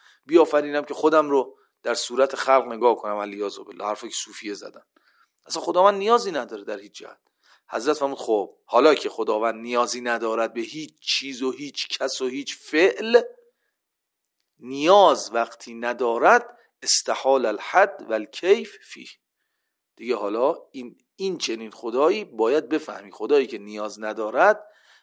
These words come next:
چرا نیاز ندارد؟ چون حد ندارد و کیفیت ندارد.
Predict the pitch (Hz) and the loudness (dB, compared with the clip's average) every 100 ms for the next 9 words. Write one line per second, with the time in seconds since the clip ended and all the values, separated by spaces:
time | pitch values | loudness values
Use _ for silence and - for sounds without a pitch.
0 | _ - - 202 220 220 220 196 202 220 | _ -6 2 4 4 4 0 0 2 2
1 | 220 202 180 - - 170 214 214 226 220 | 0 -6 -10 -10 0 4 4 2 2 6
2 | 214 226 190 - 139 123 135 135 - 95 | 6 6 4 -2 -4 -6 -2 -2 -2 -12
3 | 92 104 - | -20 -20 -20